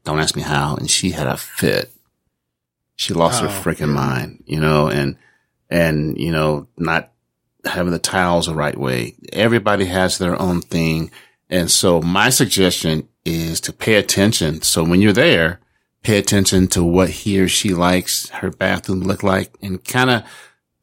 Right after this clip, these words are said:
Speaker 1: kinda like, don't leave a footprint. Kinda like camping.
Speaker 2: Yeah, yeah.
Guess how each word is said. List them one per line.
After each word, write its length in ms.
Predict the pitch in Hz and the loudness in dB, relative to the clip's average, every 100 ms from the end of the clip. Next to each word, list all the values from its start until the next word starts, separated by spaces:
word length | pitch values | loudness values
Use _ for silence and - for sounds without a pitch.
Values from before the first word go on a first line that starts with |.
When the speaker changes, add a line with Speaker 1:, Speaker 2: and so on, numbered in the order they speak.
| - | -10
Speaker 1:
kinda 220 | - 156 | -2 0
like, 260 | 147 113 90 | 2 0 0
don't 220 | 113 107 | 0 2
leave 160 | 120 98 | 2 2
a 160 | 82 - | 0 -4
footprint. 560 | - 104 - 82 67 - _ _ _ _ _ - | 0 0 2 -2 -2 -10 _ _ _ _ _ -6
Kinda 200 | - 196 | 0 0
like 100 | - | 0
camping. 460 | - 110 - 76 _ _ - | 0 0 -2 -8 _ _ -6
Speaker 2:
Yeah, 280 | 190 135 - - 131 | -2 -2 -2 2 2
yeah. 140 | 156 | 4